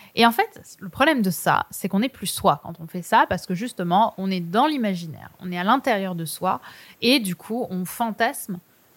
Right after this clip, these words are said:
en sortant de notre corps. On ne veut surtout pas être à l'intérieur de soi. Donc, on s'imagine être cette fameuse meilleure version de soi-même, même vous savez que j'aime pas trop ce terme, et on se dit que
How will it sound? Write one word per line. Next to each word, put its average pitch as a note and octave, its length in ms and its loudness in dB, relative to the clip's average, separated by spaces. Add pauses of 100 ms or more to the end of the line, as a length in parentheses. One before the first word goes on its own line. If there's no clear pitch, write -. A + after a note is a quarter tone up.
(160)
en A3 120 0
sortant C4+ 540 -2
de B3+ 80 -4
notre G3 300 -4
corps. - 360 -4
On A3+ 60 -4
ne A3+ 80 0
veut B3 140 -4
surtout - 440 -8
pas C#4+ 180 2
être C4 200 -4
à F#3 80 0
l'intérieur G3 640 -2
de D#3+ 100 -10
soi. - 260 -14 (580)
Donc, B3+ 500 6
on A3 100 -4
s'imagine A3 680 -2
être A3 300 0
cette F#3 200 -8
fameuse F#3+ 480 -2 (120)
meilleure F#3+ 480 0
version F3 320 -6
de F3 60 -10
soi-même, A#3 420 0
même E3+ 200 -6
vous E3 100 -14
savez E3+ 280 -10
que C#3 220 -12
j'aime F3 180 -16
pas - 140 -8
trop B3+ 160 -2
ce - 80 -8
terme, D4+ 300 0 (460)
et C#4+ 200 8
on G#3+ 180 -4
se - 160 -4
dit C4+ 380 -2
que A#3 260 2